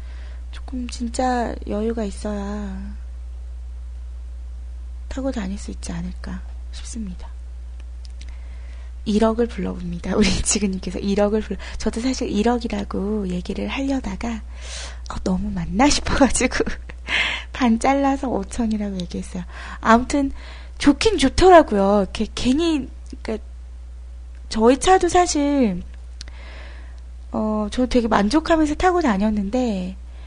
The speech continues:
이제 케이나인을 딱 타고 다니니까 뭔가 이렇게 딱, 크,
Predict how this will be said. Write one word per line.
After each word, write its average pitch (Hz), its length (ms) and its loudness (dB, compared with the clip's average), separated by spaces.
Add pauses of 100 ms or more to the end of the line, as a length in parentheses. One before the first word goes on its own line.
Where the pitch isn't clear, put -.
(180)
이제 - 160 -14
케이나인을 349 580 2
딱 277 160 -2 (320)
타고 330 220 2
다니니까 202 840 -2
뭔가 240 400 4
이렇게 190 380 -2
딱, 190 160 -8 (160)
크, - 640 -10